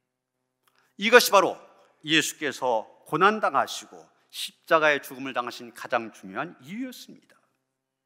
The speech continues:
이사야 오십삼 장 오 절에 보면 그것을 이렇게 또 얘기하고 있습니다. <clears throat> "그가 찔림은 우리의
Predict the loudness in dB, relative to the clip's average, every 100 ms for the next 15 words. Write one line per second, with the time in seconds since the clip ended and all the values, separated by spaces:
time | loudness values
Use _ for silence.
0 | _ _ _ _ _ _ _ _ _ _
1 | _ _ _ _ -20 _ -6 6 6 6
2 | 0 -4 -4 -4 -4 -6 -6 -6 -8 -10
3 | -14 -12 -10 -10 -10 -10 -12 -14 -16 -10
4 | -8 -8 -12 -20 -20 -20 -20 -20 _ _
5 | _ _ -10 -10 -20 _ _ _ _ _
6 | _ _ _ _ -20 -20 _ -20 _ 0
7 | 6 6 6 -2 -2 -4 -4 -4 -4 -6